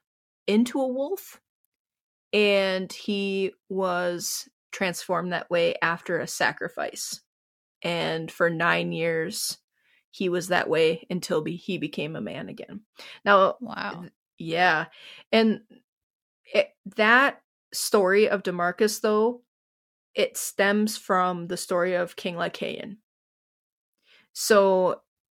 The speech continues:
Speaker 1: people actually considered that story, though, of the boxer to be true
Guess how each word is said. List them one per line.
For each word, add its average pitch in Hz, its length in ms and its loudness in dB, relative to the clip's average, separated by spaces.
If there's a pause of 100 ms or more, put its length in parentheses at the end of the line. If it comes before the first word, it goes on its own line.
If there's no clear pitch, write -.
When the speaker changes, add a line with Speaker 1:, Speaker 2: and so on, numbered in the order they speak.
(840)
Speaker 1:
people 220 600 0
actually 190 360 2
considered 196 800 -2
that 180 180 -2
story, 185 480 0
though, 170 460 -4
of 180 180 -4
the 180 100 -6
boxer 170 520 -4
to - 160 -8
be 180 180 -8
true 170 540 -8